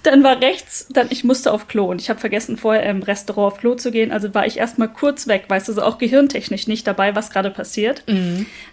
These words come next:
Speaker 1: Ähm, bin dann wiedergekommen und dann hatten wir einen Tisch und dann hieß es, okay, Getränke aussuchen und ich, ich wollte echt keinen Alkohol mehr trinken, ne? Ich weiß gar nicht mehr, doch an dem Tag hatte ich meinen Vortrag schon, also das wäre egal gewesen, aber ich dachte, heute kein, heu-, oder heute nicht so viel Alkohol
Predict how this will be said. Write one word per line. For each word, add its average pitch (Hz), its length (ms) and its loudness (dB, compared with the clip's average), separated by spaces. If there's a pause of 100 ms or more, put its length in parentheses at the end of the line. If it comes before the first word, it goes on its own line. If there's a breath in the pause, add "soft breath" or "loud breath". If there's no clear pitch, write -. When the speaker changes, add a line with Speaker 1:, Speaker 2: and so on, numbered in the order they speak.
Speaker 1:
Ähm, 226 480 2
bin 240 160 2
dann 226 160 0
wiedergekommen 254 800 -2 (260 loud breath)
und 233 120 0
dann 233 180 0
hatten 240 160 -4
wir 226 80 0
einen 202 180 -6
Tisch 294 400 -2 (340 loud breath)
und 240 120 -2
dann 226 100 2
hieß 233 160 2
es, 220 140 -4
okay, 240 280 -4
Getränke 233 480 -2
aussuchen 277 440 -2
und 220 100 -2
ich, 208 240 -8
ich - 140 -6
wollte 202 180 0
echt - 160 -12
keinen 208 140 -2
Alkohol 208 320 -2
mehr 190 140 -4
trinken, - 320 -8
ne? 190 60 -4
Ich 190 160 -12
weiß 196 200 -2
gar 226 100 -4
nicht 214 160 -6
mehr, 220 120 -6
doch 226 180 0
an 214 120 2
dem 214 140 0
Tag 220 160 -2
hatte 220 160 -2
ich 214 140 -8
meinen 190 240 -4
Vortrag 196 400 -4
schon, 190 180 -6
also 190 200 -10
das 190 200 -4
wäre 202 140 -2
egal 196 300 2
gewesen, 208 440 -4
aber 196 200 -4
ich 190 100 -6
dachte, 202 360 -10
heute 208 220 -4
kein, 202 420 -6
heu-, 233 120 4
oder 214 200 2
heute 233 220 4
nicht 233 240 0
so 208 80 0
viel 233 260 -2
Alkohol 220 540 -2